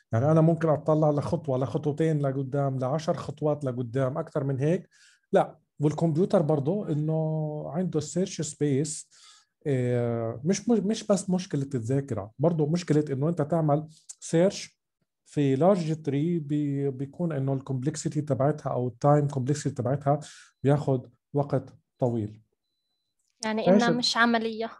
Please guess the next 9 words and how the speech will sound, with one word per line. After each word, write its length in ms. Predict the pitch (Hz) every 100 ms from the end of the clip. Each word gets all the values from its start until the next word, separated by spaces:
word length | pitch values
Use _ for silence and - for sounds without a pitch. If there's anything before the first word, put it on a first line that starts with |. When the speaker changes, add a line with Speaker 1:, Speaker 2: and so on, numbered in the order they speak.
| _ _ - - -
Speaker 1:
صحيح، 340 | 139 113 107 - 160
بالضبط. 460 | 127 107 107 - _ _ - - _
فبدنا 400 | - 131 151 151
إيش 220 | 165 170 156
نعمل؟ 460 | 135 135 190 - - _ _ _ _ _ _ _ 156
نعمل، 480 | 147 143 143 160 156
نطبق 440 | 135 147 131 143 -
قصة 420 | 147 - 147 143 - _ _ _ _ 156
البرونينج، 680 | 135 143 147 135 117 117